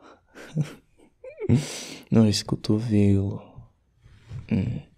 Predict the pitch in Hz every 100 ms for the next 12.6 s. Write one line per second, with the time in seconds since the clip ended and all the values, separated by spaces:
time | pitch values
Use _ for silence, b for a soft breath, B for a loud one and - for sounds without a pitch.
0 | - B B B B B B B B B
1 | B B B - - 107 101 98 98 113
2 | 110 101 101 - 110 107 107 104 - 120
3 | 147 B B B B B B _ _ _
4 | _ _ _ _ _ _ _ _ _ _
5 | _ _ _ _ _ _ _ _ _ _
6 | _ 139 139 - - _ _ - 127 165
7 | - _ _ - B B _ _ _ _
8 | - - - B B B B B B B
9 | B _ - 139 151 151 127 123 151 151
10 | - - - - - - _ - B B
11 | 117 B - 113 110 104 98 98 - -
12 | - - - - - -